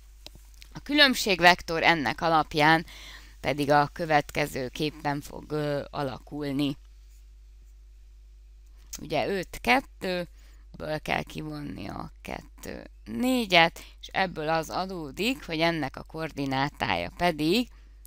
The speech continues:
három és mínusz kettő, hiszen A egyből B egy, A kettőből B kettő, és akkor kaptam én ezt meg. Igen ám,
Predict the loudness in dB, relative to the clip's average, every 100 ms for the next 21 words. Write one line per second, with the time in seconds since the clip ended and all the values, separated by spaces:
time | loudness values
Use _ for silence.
0 | -20 -20 -20 -20 -18 0 4 6 6 4
1 | -4 -6 -6 -6 -6 -8 -8 -8 0 4
2 | 4 4 -6 -4 -4 -2 2 2 2 -8
3 | -20 -20 0 8 10 8 6 4 2 -6
4 | -10 -8 -8 -10 -8 2 6 10 10 8
5 | 4 -10 -8 4 6 6 2 0 -4 -12
6 | -10 -12 -6 -2 -2 -2 -6 -6 -14 -10
7 | -8 -10 -10 -14 -12 -12 -8 -6 -6 -4
8 | -4 -4 0 2 2 -2 -16 -16 -16 -16
9 | -20 4 10 12 12 12 12 12